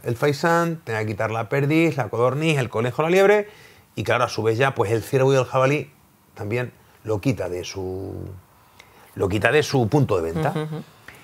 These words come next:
Speaker 1: Lo puede tener, eh, en una cámara aparte y en un mostrador aparte. Pero al final, ¿qué, a,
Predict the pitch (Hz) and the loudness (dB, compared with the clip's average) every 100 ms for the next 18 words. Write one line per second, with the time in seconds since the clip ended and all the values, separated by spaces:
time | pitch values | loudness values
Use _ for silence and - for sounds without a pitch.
0 | - - 120 120 143 135 147 165 120 87 | -10 0 2 4 4 4 4 4 2 -2
1 | - _ - - - 113 110 107 139 131 | -14 _ -20 -10 -4 0 0 2 2 2
2 | 143 135 139 143 175 175 - 180 185 - | 2 4 4 4 2 2 0 0 0 -4
3 | 117 127 139 131 - 120 113 95 85 85 | 0 2 2 0 0 2 2 2 -2 -8
4 | - 73 - 92 - 110 123 107 - _ | -12 -18 -12 -12 -6 -2 -2 -4 -16 _
5 | _ _ _ - _ _ _ _ _ - | _ _ _ -20 _ _ _ _ _ -20
6 | _ _ _ - - 151 | _ _ _ -8 0 0